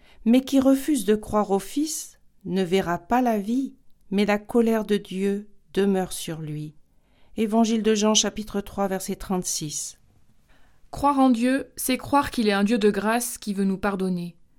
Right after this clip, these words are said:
Speaker 2: sur la base du sacrifice de Jésus à la croix.
Speaker 1: C'est par la grâce que vous êtes sauvés, par le moyen de la foi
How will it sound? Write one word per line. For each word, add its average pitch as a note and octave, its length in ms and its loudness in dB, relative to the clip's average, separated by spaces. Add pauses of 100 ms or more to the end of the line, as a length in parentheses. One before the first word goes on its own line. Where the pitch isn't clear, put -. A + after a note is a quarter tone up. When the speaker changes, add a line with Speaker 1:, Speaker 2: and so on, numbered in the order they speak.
(260)
Speaker 2:
sur - 200 -2
la G3+ 160 4
base A3+ 280 6
du G3+ 100 -6
sacrifice B3 560 0
de F#3+ 100 -2
Jésus G#3+ 540 -2
à F3+ 80 -2
la F3 140 -2
croix. F3 360 -8 (1300)
Speaker 1:
C'est F#3 160 0
par A#3+ 280 2
la C4 140 6
grâce B3 420 4
que A#3+ 100 0
vous A3 220 0
êtes A3 160 0
sauvés, A3+ 760 0
par F#3 160 -2
le F#3 80 0
moyen G#3+ 380 4
de G3+ 100 2
la F#3+ 160 2
foi A3 480 -6